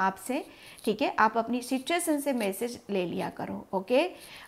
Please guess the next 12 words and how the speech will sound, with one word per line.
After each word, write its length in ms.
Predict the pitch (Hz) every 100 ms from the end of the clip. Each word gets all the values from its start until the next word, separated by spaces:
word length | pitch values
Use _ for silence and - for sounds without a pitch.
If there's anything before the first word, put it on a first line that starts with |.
| -
और 200 | 202 208
इसका 360 | 214 262 -
टाइम 280 | 311 285 254
मैं 120 | 254
अपना 220 | 254 262 247
डिस्क्रिप्शन 540 | 226 214 240 240 233
बॉक्स 220 | 233 202
में 80 | 220
मेंशन 360 | 214 202 202 208
कर 180 | 208
देती 280 | 202 247 240
हूँ, 260 | 277 453